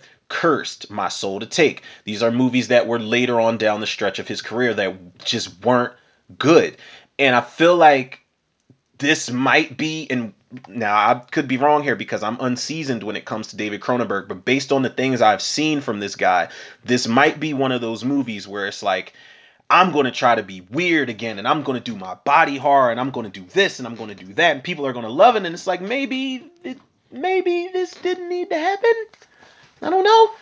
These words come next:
My voice just got super high, but I'm just saying, uh, I don't know, y'all. I just, like, this just isn't grabbing me, and this is the vibe that this is giving off, man. But then again, I could be wrong because I would have to see several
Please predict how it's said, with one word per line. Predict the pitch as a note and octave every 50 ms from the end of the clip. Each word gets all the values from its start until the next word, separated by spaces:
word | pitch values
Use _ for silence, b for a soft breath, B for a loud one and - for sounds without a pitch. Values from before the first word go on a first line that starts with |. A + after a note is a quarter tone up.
| B B B B B _
My | - G3
voice | G#3 C4 F4 E4+ -
just | - C4+ - -
got | C#4+ C#4+ C#4
super | - C4+ C4 - A#3+
high, | A#3+ C#4+ D#4+ D#4+ D4+ C#4 B3+
but | G#3 A#3
I'm | A#3 A#3+
just | G#3+ A#3+ -
saying, | - C#4 C#4 B3+ A3 G#3+ G3 B B B B B B B B _ _ _ -
uh, | - - - - - B B B B B B - B B B B B B B B _ _ -
I | F3+
don't | A#3+ C4 A#3
know, | A#3 C4+ D4 A#3+
y'all. | E3+ E3+ G3+ A3
I | G#3+ G#3 G#3 G#3
just, | G3 G3+ A3 F#3
like, | E3 F#3 F#3 E3+
this | G3 B3 A#3+ - - - _ -
just | D#3 G3 A#3+ -
isn't | - G#3+ G3 F#3+ D#3+
grabbing | B2 E3 F#3+ G#3+ G3+ F#3 F3
me, | E3 D3+
and | D#3
this | F3+ G3 -
is | G3
the | E3 E3
vibe | C3 C3 E3 F#3+ G3+ G3 F#3
that | F3+ E3 D#3 -
this | F3 E3 -
is | D3 B2+
giving | A#2+ D#3+ E3 C#3 C#3 D#3+
off, | G#3 A#3 F#3+ C3+ A2+ B2
man. | C#3+ D#3+ D#3+ D3+
But | D3 C#3+ -
then | D#3+ F3
again, | F#3+ E3+ F3 F3+ F3+
I | - C3 B2+
could | - - - - D3 D3+ D3+ C3+
be | B2+ C#3 C#3+ C3+
wrong | A#2+ G#2 A2+ D3 D#3 D#3+ D3 C3+ A#2+
because | B2 A#2 - - B2 A2 - -
I | B2+ C3+ C#3+
would | C#3+ C3 A#2
have | A#2 C#3+ C3+ C3+ - _
to | B2+
see | - - - - C#3+ C3+ A#2
several | - - - - - D3+ - A3+ F3+ C#3 C3+ B2 A2 G2+ F#2